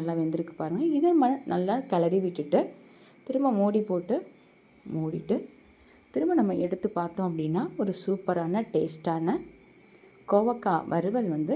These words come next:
நமக்கு ரெடி ஆயிடுச்சு. கண்டிப்பா நீங்களும் இது மாதிரி ட்ரை பண்ணி பாருங்க. ரொம்பவே டேஸ்ட் சூப்பராகவும் இருக்கும்.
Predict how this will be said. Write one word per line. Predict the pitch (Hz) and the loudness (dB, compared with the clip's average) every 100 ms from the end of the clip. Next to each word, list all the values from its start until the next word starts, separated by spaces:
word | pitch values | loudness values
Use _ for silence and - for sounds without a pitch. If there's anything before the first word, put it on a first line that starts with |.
| 302 | 2
நமக்கு | 160 156 - 285 165 | 0 -4 -4 -2 0
ரெடி | 139 151 165 | 2 4 2
ஆயிடுச்சு. | 156 156 - 247 - - - - - - | 0 -4 0 0 -2 -14 -20 -20 -12 0
கண்டிப்பா | 247 262 269 277 | 2 2 2 2
நீங்களும் | 202 214 240 269 | 2 2 2 0
இது | 190 170 | 2 2
மாதிரி | 165 180 | 0 -2
ட்ரை | 170 165 | -4 -2
பண்ணி | 175 170 165 | 0 0 -2
பாருங்க. | 156 156 285 254 | -2 0 0 0
ரொம்பவே | 185 175 180 185 | 0 0 0 0
டேஸ்ட் | 180 - 190 - | -2 -4 -8 -6
சூப்பராகவும் | 170 165 175 175 180 170 | -8 -6 -4 -2 -2 -4
இருக்கும். | 165 - 285 | -4 -2 -2